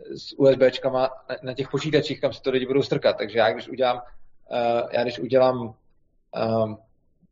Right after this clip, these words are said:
jak to říct, nějak-, nějaký, nějaký zařízení,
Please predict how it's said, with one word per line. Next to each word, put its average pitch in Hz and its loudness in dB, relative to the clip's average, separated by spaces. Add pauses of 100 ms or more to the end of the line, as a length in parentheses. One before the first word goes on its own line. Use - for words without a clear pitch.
(120)
jak - -18
to 110 -6
říct, 101 -10
nějak-, 120 0
nějaký, 127 -2
nějaký 127 -4
zařízení, 151 2